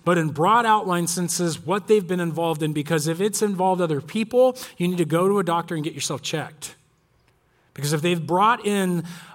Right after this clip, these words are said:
other people into your life, sexually transmitted diseases have just drove into your home. This is why you need to be sexually abstinent and you need to distance yourself for a time.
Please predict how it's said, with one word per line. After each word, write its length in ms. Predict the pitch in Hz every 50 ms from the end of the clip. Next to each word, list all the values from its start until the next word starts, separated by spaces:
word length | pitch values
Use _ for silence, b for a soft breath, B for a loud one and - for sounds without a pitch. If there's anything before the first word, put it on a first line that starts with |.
| B
other 260 | 170 180 196 202 185
people 440 | 180 185 - 220 202 - 208 202 196
into 260 | 190 202 190 - -
your 100 | 190 180
life, 280 | 175 175 170 160 156 151
sexually 360 | 156 - 185 170 - - 185
transmitted 480 | 165 - 180 170 156 156 160 165 160 151
diseases 420 | 143 143 135 151 151 147 147 135
have 120 | 147 143 -
just 280 | - 151 135 - - 117 104 - _ _ -
drove 420 | - - 131 135 151 170 170 156
into 180 | 156 156 151 147
your 120 | 139 139
home. 400 | 123 135 135 123 120 110 101 - - _ _ _ _ _ _
This 160 | - 143 -
is 60 | 160 151
why 100 | 160 160
you 100 | 160 156
need 220 | 156 156 160 160
to 60 | 156
be 160 | 147 151 156 143
sexually 440 | 151 - 160 151 156 - 156 143
abstinent 440 | 139 139 143 139 147 165 165 170 170 160
and 140 | 139 123
you 60 | 131 135
need 160 | 139 131 120
to 40 | 113
distance 460 | - 127 143 - - 170 160 156 -
yourself 380 | 170 156 - - 160 160 160 160
for 80 | 170
a 40 | 151
time. 280 | 143 - 156 156 160